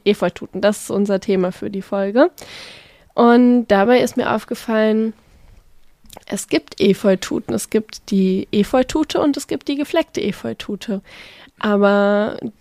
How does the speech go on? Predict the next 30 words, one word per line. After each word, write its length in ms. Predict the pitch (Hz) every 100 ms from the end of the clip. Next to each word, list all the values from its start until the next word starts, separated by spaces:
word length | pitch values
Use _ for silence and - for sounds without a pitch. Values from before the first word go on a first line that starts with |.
| -
das 180 | 208
eine 380 | - 226 226 254
heißt 160 | 233 233
Epipremnum 800 | 214 214 - - 190 202 220 285
und 160 | - 262
das 160 | 226
andere 380 | - 214 214 233
heißt 260 | 247 254 -
Scindapsus. 720 | 302 370 381 - 196 262 -
Und 100 | - 208
dann 200 | 202 -
ist 160 | -
mir 160 | 254 -
aufgefallen, 480 | 240 269 - 285 330
oh, 140 | - 453 -
das 200 | 240 220
sind 240 | 208 202
zwei 340 | - - 240 320
verschiedene 480 | - - 240 240 247
Gattungen 500 | 202 190 202 240 320 - - - - -
und, 600 | 226 226 226 226 226 -
ähm, 440 | 220 214 208 214 214
gehören 600 | 208 208 220 233 254 262 _ _
zu 240 | - - 240
den 260 | 208 202
Aaronstabgewächsen, 1200 | 208 202 196 202 - 180 - 277 262 262 - 311 330
ist 260 | 220 -
aber 140 | 214 220
nicht 220 | 233 -
dasselbe. 580 | 277 - 220 196 185 190